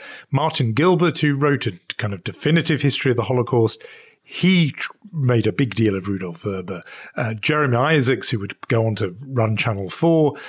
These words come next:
uh, made the, that series, The World at War, an episode on the Holocaust. He interviewed Rudolf Werber. Those, Claude Lanzmann, obviously. I think, so there were p-, hundreds of pages of transcripts of interviews with Rudy that I could go through.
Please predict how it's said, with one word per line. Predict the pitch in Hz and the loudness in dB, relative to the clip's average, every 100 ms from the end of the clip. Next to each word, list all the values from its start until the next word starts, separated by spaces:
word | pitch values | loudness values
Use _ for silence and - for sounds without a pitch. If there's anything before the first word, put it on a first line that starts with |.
| - - | -18 -8
uh, | 147 120 107 | -2 0 2
made | 107 123 113 | 2 2 2
the, | 117 107 131 | 2 0 0
that | 123 117 | -2 0
series, | 143 147 117 95 | 2 2 2 0
The | 107 | -4
World | 98 120 123 113 | 0 2 4 2
at | 101 | 0
War, | 101 135 151 143 139 | -2 0 4 4 2
an | 117 | 0
episode | 127 - 123 131 117 | -2 -2 0 2 2
on | 117 | 2
the | 107 | 2
Holocaust. | 131 143 147 - | 2 2 0 2
He | 220 190 | 4 4
interviewed | 127 113 98 92 | 4 0 0 -2
Rudolf | 95 90 90 90 | -2 -4 -6 -6
Werber. | 95 90 - - - - - | -8 -8 -14 -14 -14 -14 -2
Those, | 185 233 214 | 2 4 2
Claude | - 131 107 | 0 0 2
Lanzmann, | 117 135 143 117 120 | 2 2 2 2 2
obviously. | 113 104 - 101 - - - - | 2 0 -2 -8 -10 -18 -20 -6
I | - | -4
think, | 151 202 - | 0 -2 -2
so | - 185 | -2 2
there | 160 | 2
were | 160 160 | 4 2
p-, | - - - | -2 -10 -8
hundreds | - - 240 240 202 156 | -4 0 4 6 4 2
of | 160 | -2
pages | - 160 170 147 110 107 | 0 2 4 2 0 -2
of | - | -4
transcripts | - 151 160 175 - - - - - - - | -2 2 4 4 2 -4 -10 -12 -10 -8 -4
of | - 113 | -2 2
interviews | 139 156 143 120 107 104 95 - | 4 4 2 0 0 -2 -4 -6
with | 101 90 - _ - - - | -8 -8 -14 _ -20 -18 -4
Rudy | 117 110 101 98 | 2 2 2 2
that | 107 | 2
I | 110 110 | 2 0
could | - - | -2 -2
go | 113 104 | 0 0
through. | - 113 104 | -2 0 0